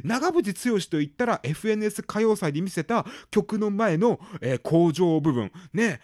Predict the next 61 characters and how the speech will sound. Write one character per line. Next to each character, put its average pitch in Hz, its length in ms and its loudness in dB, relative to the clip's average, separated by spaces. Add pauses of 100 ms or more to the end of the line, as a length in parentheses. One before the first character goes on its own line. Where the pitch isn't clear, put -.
(160)
「ア 131 100 -4
メ 147 100 -6
リ 151 80 0
カ 180 120 -2
の 175 240 2
な 175 140 0
ん 175 60 -4
ち - 80 0
ゃ - 40 4
ら 185 60 0
か 208 100 2
ん 202 60 2
ち 175 80 0
ゃ - 20 4
ら 190 80 4
が」 190 400 4
つ - 120 -12
っ - 20 -20
て 139 240 0 (240)
い 131 140 4
う、 156 80 8 (180)
あ 170 100 4
の、 208 200 2
あ 214 100 2
の 240 100 6
部 233 120 0
分 240 260 0
を、 277 140 0 (240)
だ 196 100 -4
か 180 60 -2
ら、 170 180 0
十 214 200 0 (140)
分 349 200 2
ぐ 320 80 2
ら 320 100 4
い 302 60 4
や 285 100 6
れ 294 80 2
ば、 311 260 2 (200)
え 135 140 -4
ー - 40 -4
と、 139 80 -4
四 - 220 -6
五 226 120 0
分 233 240 0
の、 254 160 0 (140)
「セ - 200 8
イ、 180 120 4 (340)
セ 262 300 2
イ」 185 200 -2
は 202 140 0
帳 160 240 0
尻 135 240 0
が 120 120 0
合 123 60 2
う 120 100 0
ん 101 40 -6
で 90 80 -12
す - 80 -20
よ 98 120 -10
ね。 233 220 -2